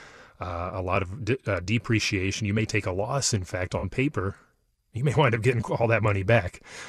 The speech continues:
Uh, but that ten percent penalty, you can avoid that by doing a four oh one K partition. How did I just now dodge that bullet,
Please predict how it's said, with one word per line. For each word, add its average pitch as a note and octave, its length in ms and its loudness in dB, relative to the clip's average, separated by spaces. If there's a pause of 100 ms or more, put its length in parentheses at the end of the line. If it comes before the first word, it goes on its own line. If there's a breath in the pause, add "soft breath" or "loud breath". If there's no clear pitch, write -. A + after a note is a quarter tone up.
(340 loud breath)
Uh, F2 260 -2
but F#2 140 -4
that A2+ 140 -2
ten F3+ 180 4
percent C#3+ 280 4
penalty, G2 460 0
you A#2 140 2
can D3 180 0
avoid A#2+ 420 2
that F#2+ 240 -4
by G2 140 0
doing F#2+ 260 -2
a F#2+ 100 -2
four F2+ 280 -6
oh F2 80 -2
one F#2 140 -4
K F#2+ 200 -2
partition. F#2 640 -4 (720 loud breath)
How - 180 -2
did D#3 240 4
I G2 420 2 (560 loud breath)
just B2+ 280 2
now F2+ 400 -2 (460 loud breath)
dodge G2+ 600 2 (100)
that A2+ 400 2
bullet, A2+ 380 6